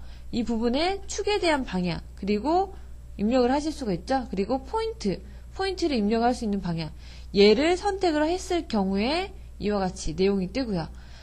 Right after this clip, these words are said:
좌표 값을 입력을 하겠다라고 했을 경우에는 이 앞에 있는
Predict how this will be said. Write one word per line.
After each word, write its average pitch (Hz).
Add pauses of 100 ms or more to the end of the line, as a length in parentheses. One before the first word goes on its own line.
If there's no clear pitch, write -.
(160)
좌표 302
값을 277
입력을 247
하겠다라고 226
했을 262
경우에는 214
이 185
앞에 165
있는 240